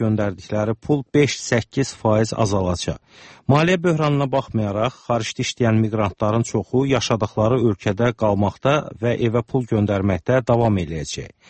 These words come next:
Hazırda xaricdə işləyənlər hesabına ən çox pul gələn ölkə Hindistandır, qırx beş milyard dollar. Dünya Bankının Azərbaycan statistikasına keçək. Rəsmi statistikaya görə, keçən il xaricdə yaşayan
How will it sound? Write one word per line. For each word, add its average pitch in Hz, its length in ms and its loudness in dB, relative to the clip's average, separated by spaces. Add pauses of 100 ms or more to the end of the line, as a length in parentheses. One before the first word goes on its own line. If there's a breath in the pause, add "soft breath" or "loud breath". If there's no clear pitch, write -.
(480 loud breath)
Hazırda 180 380 2
xaricdə 160 500 0
işləyənlər 127 600 0
hesabına 107 680 -2
ən 147 240 2
çox - 260 -6
pul 127 220 -2
gələn 110 440 2
ölkə 139 320 0
Hindistandır, 120 920 0
qırx - 280 -4
beş 135 200 0
milyard 90 400 -2
dollar. 67 300 -8 (680 loud breath)
Dünya 185 240 4
Bankının 170 380 2
Azərbaycan 143 480 -2
statistikasına - 760 -4
keçək. - 440 -6 (420 soft breath)
Rəsmi 165 300 2
statistikaya 135 720 0
görə, 107 320 0
keçən 143 400 0
il 117 100 -2
xaricdə 117 400 0
yaşayan 107 400 0